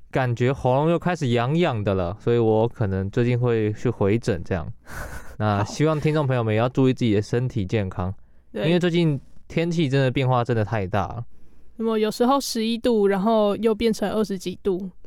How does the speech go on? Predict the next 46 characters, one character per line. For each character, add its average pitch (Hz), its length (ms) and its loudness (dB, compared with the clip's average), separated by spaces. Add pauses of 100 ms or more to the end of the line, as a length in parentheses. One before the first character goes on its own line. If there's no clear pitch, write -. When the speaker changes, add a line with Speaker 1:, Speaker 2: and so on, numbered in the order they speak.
(160)
Speaker 1:
对 127 140 2
啊。 277 80 4
Speaker 2:
搞 370 60 2
什 381 120 0
么， 277 360 2
台 240 160 0
北？ 240 400 0 (440)
Speaker 1:
然 127 120 2
后 160 80 4
就 170 120 2
是 165 260 4
不 139 60 -6 (100)
知 175 60 0
道 160 120 2
出 156 140 0
门 131 180 2
真 135 80 2
的 131 80 2
要 131 80 2
怎 113 80 -2
么 98 120 -2
穿， 104 400 -2
就 139 100 0 (160)
只 - 80 -6
能 110 100 2
那 131 80 2
种 120 140 2
洋 110 180 2
葱 135 220 0
式 131 240 -2
穿 104 240 -2
法， 101 240 -6
就 135 100 -2
是 131 80 2
里 123 60 2
面 139 140 2
穿 143 180 0
短 107 180 0
袖， 120 340 0
然 107 120 0
后 117 60 4
外 120 80 2
面 120 100 2
穿 117 180 -2
长 101 240 -2
袖， 101 240 -2